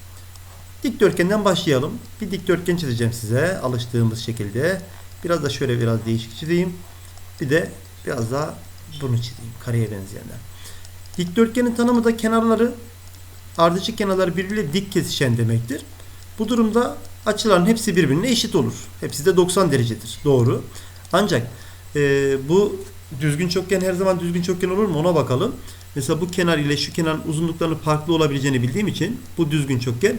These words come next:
olmayabilir. Aynı şekilde eşkenar dörtgen ve ikizkenar üçgeni de inceleyebilirsiniz ama burada her zaman düzgün çokgen olan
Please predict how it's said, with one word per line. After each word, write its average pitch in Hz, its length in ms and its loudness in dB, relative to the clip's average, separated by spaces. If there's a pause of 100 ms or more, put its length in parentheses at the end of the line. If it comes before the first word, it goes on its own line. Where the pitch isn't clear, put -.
(380)
olmayabilir. 139 540 4 (640)
Aynı 226 240 6
şekilde 180 540 0 (220)
eşkenar 175 440 0
dörtgen 180 320 2
ve 170 120 0
ikizkenar 175 640 -2 (360)
üçgeni 165 340 2
de 135 60 2
inceleyebilirsiniz 156 800 2
ama 156 320 2 (420)
burada 175 300 0 (840)
her 220 160 8
zaman 151 420 4
düzgün 151 240 2
çokgen 175 320 0
olan 170 360 2